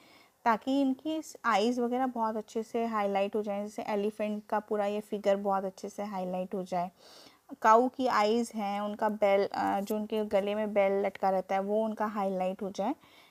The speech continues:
इस तरह से। पर आजू बाजू की सारी design को मैंने देखिए मोटे कोन से highlight किया हुआ है। सूखने के बाद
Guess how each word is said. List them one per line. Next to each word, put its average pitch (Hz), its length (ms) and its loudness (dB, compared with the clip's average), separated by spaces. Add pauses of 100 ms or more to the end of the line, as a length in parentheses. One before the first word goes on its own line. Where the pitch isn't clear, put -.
(140)
इस 262 200 0
तरह 240 260 4
से। 339 240 -6 (360)
पर 330 220 6 (120)
आजू 233 280 0
बाजू 247 280 0
की 247 140 -8
सारी 247 340 2
design 214 440 0
को 226 160 -4
मैंने 214 260 0
देखिए 226 260 2
मोटे 247 420 4
कोन 220 380 -2
से 277 220 0 (520)
highlight 208 480 4
किया 214 200 0
हुआ 202 240 0
है। 277 200 -2
सूखने 226 400 -4
के 233 160 -4
बाद 240 180 -4